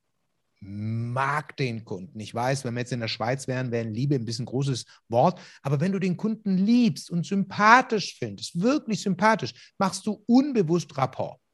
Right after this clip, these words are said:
Du kannst gar nicht sympathisch sein ohne Rapport. Der Weg, um sympathisch zu sein, geht nur über Rapport.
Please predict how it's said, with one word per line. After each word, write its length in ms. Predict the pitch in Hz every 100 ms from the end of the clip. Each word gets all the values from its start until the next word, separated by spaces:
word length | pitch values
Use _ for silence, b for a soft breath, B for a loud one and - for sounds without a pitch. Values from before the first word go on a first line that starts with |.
| _
Du 100 | -
kannst 380 | 151 220 254 -
gar 160 | 165 151
nicht 180 | 139
sympathisch 540 | - 120 160 160 151 -
sein 220 | 147 143
ohne 260 | 143 143 123
Rapport. 420 | 120 - 117 - _ _ _ b b b b -
Der 200 | 143 139
Weg, 440 | 247 285 165 -
um 160 | - 156
sympathisch 680 | 143 143 139 165 156 151 139
zu 100 | 139
sein, 460 | 127 190 180 110
geht 300 | 110 165 151
nur 200 | 170 170
über 280 | 160 151 147
Rapport. 520 | 175 117 - 101 -